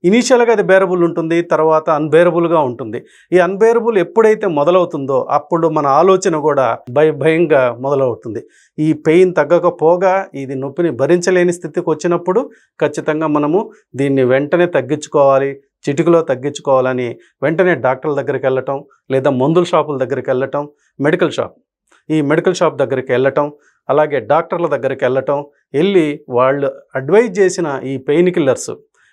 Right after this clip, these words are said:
లేదా ఫార్మసిస్ట్ ఇచ్చిన పెయిన్ కిల్లర్స్‌ను మనం వేసుకొని ఆ నొప్పిని తాత్కాలికంగా ఏదో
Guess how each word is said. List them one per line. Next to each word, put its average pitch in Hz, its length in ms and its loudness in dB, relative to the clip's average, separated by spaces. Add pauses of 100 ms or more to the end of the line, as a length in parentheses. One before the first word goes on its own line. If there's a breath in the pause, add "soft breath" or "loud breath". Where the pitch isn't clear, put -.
(100)
లేదా 139 320 2 (460)
ఫార్మసిస్ట్ 190 580 -2
ఇచ్చిన 160 260 -6 (200)
పెయిన్ 170 300 0
కిల్లర్స్‌ను 160 440 0
మనం 131 180 -4
వేసుకొని 143 500 -2 (360 loud breath)
ఆ 139 100 0
నొప్పిని 156 420 0 (100)
తాత్కాలికంగా 190 840 0
ఏదో 156 260 2